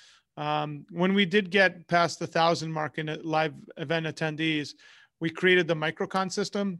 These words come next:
So mo-, most people might, might say, "What's a microcon?" Think of it as a track, but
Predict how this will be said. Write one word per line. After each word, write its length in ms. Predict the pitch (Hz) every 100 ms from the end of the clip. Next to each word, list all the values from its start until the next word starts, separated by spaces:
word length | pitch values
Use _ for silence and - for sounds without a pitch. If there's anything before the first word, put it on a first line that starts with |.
| -
So 140 | -
mo-, 200 | 165 190
most 280 | 202 202 196
people 220 | 214 180
might, 240 | 185 180 -
might 220 | 175 170
say, 100 | 175
"What's 200 | 175 170
a 40 |
microcon?" 680 | 156 160 208 196 202 202 175 _ _ -
Think 160 | 202
of 100 | 220
it 60 | 214
as 140 | 170
a 60 | 160
track, 400 | - 202 175 151 -
but 140 | 170